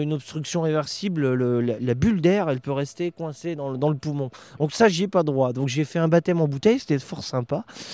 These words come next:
Et j'aimais bien faire une ou deux longueurs en piscine quand j'étais gamin. Et, euh, en fait, ce qui s'est passé, c'est que en deux mille quinze, euh, j'ai, euh, j'ai rencontré Cecilia, euh, Santa Maria,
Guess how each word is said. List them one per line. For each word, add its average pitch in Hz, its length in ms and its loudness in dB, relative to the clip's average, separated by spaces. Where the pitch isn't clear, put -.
Et 139 80 4
j'aimais 160 280 4
bien 214 220 2
faire 196 280 4
une 180 120 2
ou 175 60 4
deux 175 140 2
longueurs 170 360 2
en 160 80 0
piscine 160 400 -4
quand 156 120 -2
j'étais 131 300 0
gamin. 131 360 0
Et, 147 220 6
euh, 147 120 10
en 147 60 4
fait, 196 160 -2
ce - 40 -8
qui 175 120 0
s'est 165 140 4
passé, 170 320 2
c'est 175 200 0
que 156 560 4
en 147 120 0
deux 151 200 2
mille 190 220 2
quinze, 202 480 0
euh, 143 680 6
j'ai, 139 300 2
euh, 123 720 4
j'ai 123 140 -2
rencontré 170 460 -2
Cecilia, 190 840 0
euh, 147 360 0
Santa 160 400 -6
Maria, 160 500 -2